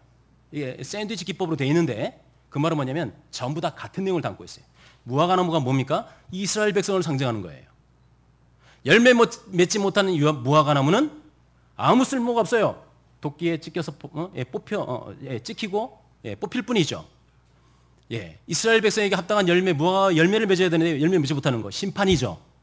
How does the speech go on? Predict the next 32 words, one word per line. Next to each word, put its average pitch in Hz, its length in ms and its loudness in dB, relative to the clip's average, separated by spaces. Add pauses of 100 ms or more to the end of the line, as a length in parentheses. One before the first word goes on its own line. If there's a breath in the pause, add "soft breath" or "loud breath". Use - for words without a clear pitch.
(460)
무화과나무 180 400 2
저주는 160 260 2
심판인 208 380 -2
거예요. 135 260 0 (260 soft breath)
그 - 80 -6
성전 226 440 2
정화, 147 280 2 (340 loud breath)
어? 170 180 -10
사건 208 260 -4
마찬가지예요. 160 480 0 (680)
예, 139 400 -2
그 170 80 -6
당시에 208 320 2
이스라엘 202 220 2
백성 202 120 -4
지도자를 208 340 0
세운 226 220 0
사람들이 208 640 0
정말 240 380 0
이스라엘 214 260 -2
백성을 208 260 -4
위해서 208 500 -2 (100)
헌신하고 226 520 -2
해야 214 80 -2
되는데 202 280 -2
그렇지 214 240 -2
않고 214 380 2 (240 loud breath)
오히려 202 460 4 (160)
성전을 269 580 4
빌미로 196 580 2 (800)
갈취하고 180 760 0
빼앗고 233 640 2